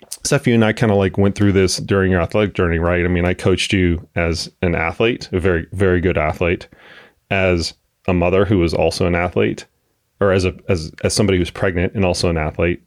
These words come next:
and then as a mother who is still also an athlete. And I noticed the way that you just kind of, y-, your self-identity,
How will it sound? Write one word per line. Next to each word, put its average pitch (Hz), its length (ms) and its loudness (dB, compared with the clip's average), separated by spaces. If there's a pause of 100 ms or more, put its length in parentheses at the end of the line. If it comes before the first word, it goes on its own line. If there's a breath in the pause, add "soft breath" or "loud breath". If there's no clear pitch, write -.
(100)
and 92 120 -2
then 90 160 0
as 87 160 0
a 87 60 0
mother 92 480 0
who 92 160 0
is 85 100 -4
still 95 440 0
also 85 460 0
an 85 100 -4
athlete. 82 500 -4 (560 loud breath)
And 107 160 0
I 143 180 2
noticed 120 460 2
the 104 80 4
way 95 240 4
that 87 160 0
you 90 160 0
just 90 240 -2
kind 95 180 0
of, 82 320 -4 (240)
y-, 92 300 -10
your 98 240 2
self-identity, 87 1040 -2